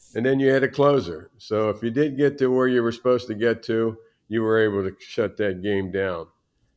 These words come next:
And then if you really, for me, for me, I thought the, the team that you,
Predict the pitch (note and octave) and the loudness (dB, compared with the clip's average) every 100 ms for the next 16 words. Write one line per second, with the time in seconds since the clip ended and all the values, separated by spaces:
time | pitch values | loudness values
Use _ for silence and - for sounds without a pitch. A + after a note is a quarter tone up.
0 | _ _ _ _ _ _ - A2+ C#3 D#3 | _ _ _ _ _ _ -6 0 4 4
1 | C3+ A#2+ - G2 G2+ A2 A2+ C#3+ E3 D3 | 4 0 -6 -14 -8 -4 0 2 4 4
2 | B2+ - _ _ _ _ - D3+ E3 E3+ | 2 -6 _ _ _ _ -4 2 4 6
3 | E3 D#3+ D#3 - _ _ _ _ _ _ | 4 2 -2 -12 _ _ _ _ _ _
4 | _ _ _ - B2+ B2+ C#3+ D#3+ D#3 D3 | _ _ _ -8 -2 0 2 4 4 0
5 | C#3+ - _ _ - - _ _ _ _ | -2 -14 _ _ -20 -20 _ _ _ _
6 | - C#3+ D3 D3 C3+ B2+ B2+ B2 A#2 G#2+ | -2 0 0 4 4 4 4 4 4 0
7 | - _ _ _ _ _ _ _ _ G#2+ | -6 _ _ _ _ _ _ _ _ -12
8 | G2+ C#3+ C#3+ C3+ B2 A2 - | -4 0 2 2 0 -2 -6